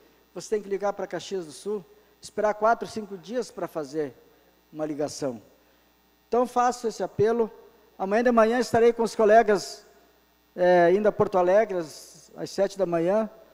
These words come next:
Vamos estar presente lá. Provavelmente amanhã vai ser decidida essa questão e vamos se mobilizar para ver se nós conseguimos aí reverter essa situação, mostrar para o governo do Estado que não é a saída vender o que tem.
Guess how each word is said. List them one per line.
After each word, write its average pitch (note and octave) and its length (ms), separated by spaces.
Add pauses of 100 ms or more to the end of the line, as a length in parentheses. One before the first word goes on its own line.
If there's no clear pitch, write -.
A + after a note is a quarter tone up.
(300)
Vamos E3+ 180
estar F#3+ 180
presente F3+ 520
lá. F3 280 (1600)
Provavelmente F3+ 640
amanhã F3 360
vai F3 140
ser D#3+ 400 (640)
decidida E3 720 (480)
essa - 160
questão G3+ 540 (580)
e F#3 80
vamos G#3+ 240
se - 80
mobilizar F#3 540
para F#3 140
ver E3+ 180
se - 80
nós F3 120
conseguimos E3 640
aí E3 260 (800)
reverter E3+ 420
essa F3+ 200
situação, F#3+ 640 (280)
mostrar C4+ 360
para - 120
o A#3+ 40
governo G#3 320
do - 20
Estado F#3 400
que G3+ 120
não A3 80
é B3+ 60
a C4+ 60
saída A#3 380
vender A3 240
o A3+ 40
que A3+ 120
tem. A3+ 400